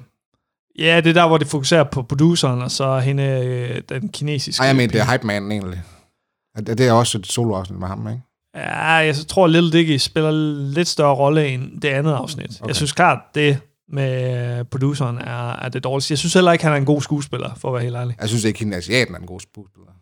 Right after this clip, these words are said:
Speaker 1: Det er måske de to svageste skuespillere, der er sat sammen lige i den episode.
Speaker 2: Ja, og der, der er,
Speaker 1: Mm.
Speaker 2: øh, bliver det også den svageste episode. Og så s-, et eller andet underligt plot med, at han skal passe en, øh, rappers, øh, nevø.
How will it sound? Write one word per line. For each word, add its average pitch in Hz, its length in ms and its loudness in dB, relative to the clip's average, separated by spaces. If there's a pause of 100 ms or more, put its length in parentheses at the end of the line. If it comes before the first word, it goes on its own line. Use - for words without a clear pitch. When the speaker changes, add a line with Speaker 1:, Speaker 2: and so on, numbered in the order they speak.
(200)
Speaker 1:
Det 123 120 0
er 139 100 4
måske 156 200 0
de 131 60 0
to 147 180 4
svageste 135 300 2
skuespillere, 123 380 -2
der 90 60 -6
er 92 40 -6
sat 90 160 -14
sammen 107 260 -2
lige 107 100 -4
i - 20 -2
den 98 160 -8
episode. 101 340 -6
Speaker 2:
Ja, 147 140 -2 (380)
og 156 140 0
der, 151 340 4 (280)
der 156 60 -2
er, 127 300 -2 (480)
Speaker 1:
Mm. 113 80 -2
Speaker 2:
øh, 123 340 -4 (100)
bliver 135 160 -2
det 127 120 -2
også 120 200 -4
den 120 120 -6
svageste 127 380 -4
episode. 127 420 -2 (160)
Og 135 140 -4
så 135 120 0
s-, - 240 -4 (340)
et - 40 0
eller 147 160 2
andet 139 160 4
underligt 147 500 4
plot 147 300 2
med, 135 100 2
at 123 100 0
han 120 120 0
skal 135 140 -4
passe 135 440 0
en, 123 240 0
øh, 120 280 0 (160)
rappers, - 600 -2
øh, 127 360 -2
nevø. 131 300 -4